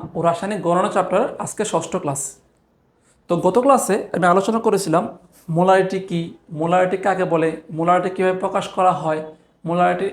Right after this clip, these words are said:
একক, মোলার দ্রবণ কী, এক মোলার দ্রবণ কী, দুই মোলার দ্রবণ কী, সেমি মোলার দ্রবণ কী, ডিসি মোলার দ্রবণ কী। আমি ছোট্ট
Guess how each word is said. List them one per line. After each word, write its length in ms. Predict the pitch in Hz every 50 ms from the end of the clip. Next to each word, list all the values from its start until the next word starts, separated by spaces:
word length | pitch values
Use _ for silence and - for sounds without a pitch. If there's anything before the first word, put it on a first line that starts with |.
| - - - 190
একক, 300 | 202 196 - 190 165 156 151 - - - - _ _ _ _ _ _ - 156
মোলার 240 | 175 185 196 202 196 -
দ্রবণ 240 | 185 180 175 190 185 180 185
কী, 140 | - 165 156 151 - - - - _ _ - 180 202
এক 80 | 214 208 - 196 190
মোলার 220 | 190 196 196 190 190
দ্রবণ 260 | 180 175 175 180 180 180 180
কী, 120 | 180 160 151 147 - - - _ _ _ _ _ _ _
দুই 200 | - 143 170 196 214 208
মোলার 220 | 208 208 208 202 170 156
দ্রবণ 240 | 180 170 185 185 185 180
কী, 100 | - 160 151 - - - _ - - -
সেমি 280 | - - 175 180 196 208 196 185
মোলার 220 | 185 185 196 196 - 156
দ্রবণ 240 | 180 170 175 190 190 185
কী, 100 | - 247 311 - - - - _ _ _ _ - 135
ডিসি 260 | 156 175 170 - 220 214 190
মোলার 200 | 185 190 185 180 165
দ্রবণ 220 | 165 156 165 165 156 -
কী। 80 | 165 156 - - _ _ _ _ _ _ -
আমি 100 | - 202 - 202 -
ছোট্ট 220 | - 233 226 226